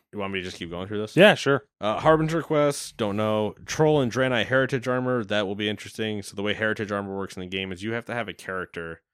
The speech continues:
Speaker 1: so, like, a troll, right? That from the existence of that troll's time has to have been a troll. 'Cause you can do race changes.
Speaker 2: Yeah.
Speaker 1: But you can't race change into a troll and then go do the quest, because you need to be exalted with the,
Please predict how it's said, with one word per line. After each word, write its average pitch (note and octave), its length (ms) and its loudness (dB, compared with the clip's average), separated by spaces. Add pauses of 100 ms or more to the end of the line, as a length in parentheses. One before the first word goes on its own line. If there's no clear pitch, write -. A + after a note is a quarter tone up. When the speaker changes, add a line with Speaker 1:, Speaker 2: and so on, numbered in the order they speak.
(400)
Speaker 1:
so, G2 160 -4
like, F#2 140 -4
a F2+ 60 -8
troll, D#2+ 360 -6
right? E2+ 220 -6 (640)
That G2+ 280 0
from B2+ 500 0
the G#2+ 380 -2 (200)
existence B2 580 -4
of G#2+ 100 -6
that A2+ 200 -4
troll's G#2+ 360 -6
time F2 520 -8 (480)
has G#2 260 -2
to A2+ 100 -6
have F#2 160 -8
been F#2+ 200 -4
a F2+ 160 -6
troll. D2 480 -12 (440)
'Cause B2 120 -6
you C#3 60 -4
can C3+ 80 -2
do A2+ 80 -4
race F#2 200 -8
changes. C#2+ 440 -14 (100)
Speaker 2:
Yeah. A2+ 260 6 (120)
Speaker 1:
But G#2+ 200 -2
you A2 120 -8
can't C3 240 -4
race A#2+ 260 -2
change G2+ 320 -6
into F#2 260 -10
a F2 40 -8
troll E2 560 -10 (520)
and G2+ 160 -8
then G2 120 -6
go G2 120 -4
do F#2 160 -8
the E2 100 -12
quest, - 440 -10
because F2+ 220 -8
you F#2 80 -8
need G2+ 140 -6
to G#2 40 -10
be G2 140 -2
exalted G2 580 -4
with G#2+ 460 -4
the, F#2 360 -6